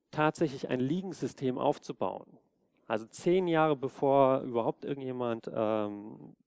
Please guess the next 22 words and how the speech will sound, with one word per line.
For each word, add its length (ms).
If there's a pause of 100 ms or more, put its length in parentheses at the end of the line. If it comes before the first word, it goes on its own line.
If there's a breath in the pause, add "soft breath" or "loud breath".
(600 loud breath)
an 160
solche 320
Themen 280
gedacht 460
hat, 220 (340 loud breath)
sind 300
die 140
tatsächlich 760
Vorreiter 640
gewesen 600
und 260
haben 460
damit, 800
ähm, 720 (100)
tatsächlich 840 (280)
wirklich 500
die 140
Szene 340
verändert. 720 (540 soft breath)
Leider 260
zum 160
Negativen. 640